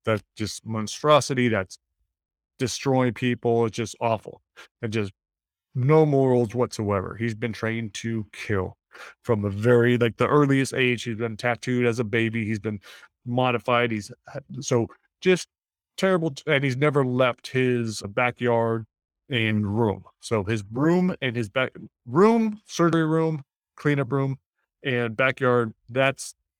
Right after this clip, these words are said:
his entire life. So twenty years. So, but in this new version, because it is first person, I cannot show those scenes.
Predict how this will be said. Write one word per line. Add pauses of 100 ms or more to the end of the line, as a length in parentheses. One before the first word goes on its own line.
(340)
his
entire
life.
So
twenty
years.
So, (260)
but
in
this
new
version,
because
it
is
first
person,
I
cannot
show
those
scenes.